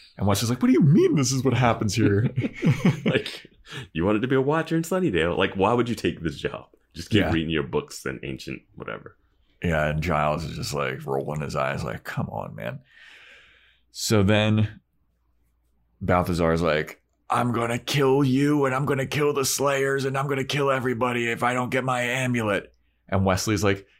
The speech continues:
Speaker 1: "There has to be some kind of rational way that we could do this. <laughs> Like,
Speaker 2: <laughs>
Speaker 1: look at the guy that you're talking to, man.
Speaker 2: <laughs>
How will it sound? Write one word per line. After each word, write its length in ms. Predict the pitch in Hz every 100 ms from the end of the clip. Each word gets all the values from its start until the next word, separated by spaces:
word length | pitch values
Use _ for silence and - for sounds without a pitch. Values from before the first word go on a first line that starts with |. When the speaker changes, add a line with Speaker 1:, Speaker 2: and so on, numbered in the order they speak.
| _
Speaker 1:
"There 140 | 440 -
has 220 | 453 427
to 100 | 294
be 100 | 269
some 220 | - 139
kind 220 | 139 131
of 140 | 113 135
rational 500 | 349 415 - 117 107
way 160 | 151
that 80 | 175
we 100 | 120
could 240 | - 117 -
do 100 | 494 571 330
this. 380 | - - - -
<laughs> 40 | - - 233 -
Like, 180 | 202 101
Speaker 2:
<laughs> 60 |
Speaker 1:
look 320 | 127 - 554 539
at 80 | 466
the 60 | 330
guy 340 | - 107 127
that 100 | 117
you're 120 | 82 80
talking 500 | - 92 87 - 76
to, 180 | 87 62
man. 320 | - 65 67
Speaker 2:
<laughs> 720 | 95 - - 113 - 110